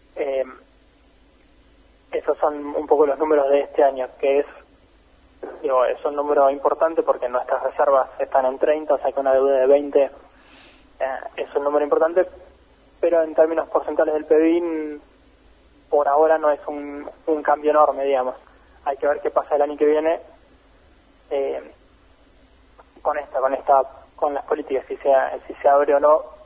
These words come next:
que es lo que muchos temen, la canilla del endeudamiento externo, o si se va a mantener, eh, más o menos en el mismo porcentaje.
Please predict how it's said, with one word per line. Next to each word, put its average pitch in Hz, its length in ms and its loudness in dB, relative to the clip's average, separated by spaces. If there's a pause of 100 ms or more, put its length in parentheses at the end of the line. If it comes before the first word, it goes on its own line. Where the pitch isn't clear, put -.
(200)
que 143 100 -4
es 131 60 -6
lo 131 80 -4
que 135 320 -2
muchos 147 460 -4
temen, 156 480 -2
la 135 120 2
canilla 135 280 -2
del 143 140 -2
endeudamiento 147 480 2
externo, 175 400 0
o 151 380 4
si 151 100 0
se - 120 -2
va 143 80 4
a 143 40 4
mantener, 143 460 0 (1400)
eh, 131 380 -2 (400)
más 151 260 -4
o 160 60 0
menos 147 220 -2
en 143 80 -2
el 143 40 -6
mismo 147 220 0
porcentaje. 143 580 0